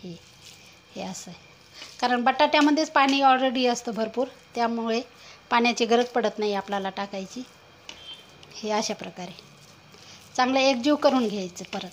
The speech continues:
हे असं चांगला मुरला गेलेला आहे बघा, हे,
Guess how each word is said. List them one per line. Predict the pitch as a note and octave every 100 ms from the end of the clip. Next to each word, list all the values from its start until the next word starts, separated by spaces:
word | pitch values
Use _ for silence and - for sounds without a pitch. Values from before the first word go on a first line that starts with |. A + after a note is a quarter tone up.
| - - - - - - - - - -
हे | G3+
असं | F#3+ - G#3+ - - - - - - - - - - - - - - - - - - -
चांगला | B3+ C4 C4+
मुरला | A#3+ G#3+ G#3
गेलेला | F3+ E3+ E3+ E3
आहे | F3+
बघा, | F3+ F3+
हे, | F3